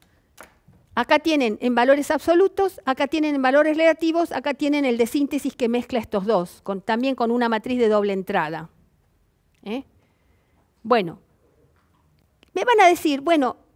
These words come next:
pero ese mapa de valores absolutos es totalmente diferente al de valores relativos. ¿Cuál es la verdadera vulnerabilidad social?" Pregunta de examen.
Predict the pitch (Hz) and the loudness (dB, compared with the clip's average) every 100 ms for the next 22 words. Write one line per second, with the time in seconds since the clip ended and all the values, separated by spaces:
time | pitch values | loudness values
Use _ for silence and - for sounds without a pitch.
0 | _ 330 370 440 415 403 392 349 302 294 | _ -2 0 0 0 0 2 2 2 2
1 | 294 277 294 247 302 415 415 359 302 - | 0 0 -4 -4 -2 -2 -2 -4 -4 -4
2 | 262 254 254 247 233 226 247 320 359 330 | -4 -2 -2 -2 -4 -2 -4 -2 -2 -2
3 | 240 208 208 214 208 208 196 220 381 339 | -2 -2 -2 -2 -4 -4 -4 0 2 2
4 | 202 - 392 392 285 233 214 214 202 202 | 0 0 2 2 2 0 0 0 0 -2
5 | 208 226 220 208 202 202 202 208 208 214 | 0 0 0 -2 -6 -4 -4 -6 -6 -6
6 | 214 208 - 202 202 202 _ _ _ _ | -6 -10 -8 -8 -8 -10 _ _ _ _
7 | _ _ _ _ _ _ _ _ _ _ | _ _ _ _ _ _ _ _ _ _
8 | _ _ _ _ _ _ _ _ _ _ | _ _ _ _ _ _ _ _ _ _
9 | _ _ _ _ _ _ _ _ _ _ | _ _ _ _ _ _ _ _ _ _
10 | _ _ _ _ _ _ _ 220 240 277 | _ _ _ _ _ _ _ -2 -2 0
11 | 254 233 - 180 180 214 | -2 -2 -4 -8 -10 -14